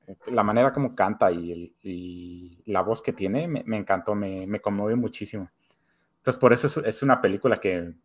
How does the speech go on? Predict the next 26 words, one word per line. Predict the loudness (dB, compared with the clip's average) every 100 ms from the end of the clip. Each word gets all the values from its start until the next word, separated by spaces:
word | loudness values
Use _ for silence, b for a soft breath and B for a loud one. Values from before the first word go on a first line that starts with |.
| _ _
me | -6 -4
gusta | -4 0 0
mucho, | 0 -4 -8 -8
porque | 0 6
además | 6 6 4
el, | 4 2
el, | -2 -2 -6 -12 _ 0
el | 2
reparto | 2 4 4 6 0
es | -2 2
bastante | 2 4 0 0
bueno | 0 2 0 -2 0
para, | 2 2 0 -4 -10 -18 _ _ _ _ _ _ _ _ _
para | 6 6
el |
canto. | 8 6 4 0 0 -12 -18 _ _ _ _
Justamente | _ -4 0 4 2 6
ahí | 6 6 2
me | -2
di | -2
cuenta | 0 4 6
de | 6
que | 2
Hugh | -2 2
Jackman | 4 4 2
canta, | 4 4 4 -2 -8